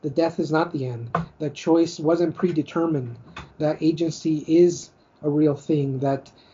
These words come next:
you know, that, uh, mistakes can be corrected, you know, um, that how you feel now doesn't mean you have to feel this way forever. You know, little things where people, when they feel stuck,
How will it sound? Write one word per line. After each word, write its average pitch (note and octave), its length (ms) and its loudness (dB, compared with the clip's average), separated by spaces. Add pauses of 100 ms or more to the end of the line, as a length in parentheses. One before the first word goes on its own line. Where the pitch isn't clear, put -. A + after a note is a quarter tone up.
(140)
you D3 80 0
know, C#3+ 280 0 (320)
that, C#3 360 -4
uh, C3 400 -6
mistakes E3+ 640 0
can F3 340 2
be D#3+ 380 0 (260)
corrected, C#3+ 640 -4 (420)
you C#3 100 -6
know, C#3 200 -4 (360)
um, B2+ 460 -8
that D3 360 0 (360)
how - 180 2
you D#3 160 4
feel F3 300 2
now F3+ 360 4
doesn't D#3+ 480 0
mean D#3+ 240 -2
you D3 80 -2
have C#3+ 180 -8
to - 80 -18
feel D3 200 -4
this C#3+ 220 -8
way C3+ 120 -4
forever. B2 540 -14 (360)
You C#3 60 -6
know, C#3 120 -4
little F#3+ 360 6
things F#3+ 300 4
where D#3+ 260 6 (640)
people, G3+ 380 4
when E3 220 2
they E3 120 0
feel F3 380 2
stuck, - 560 -4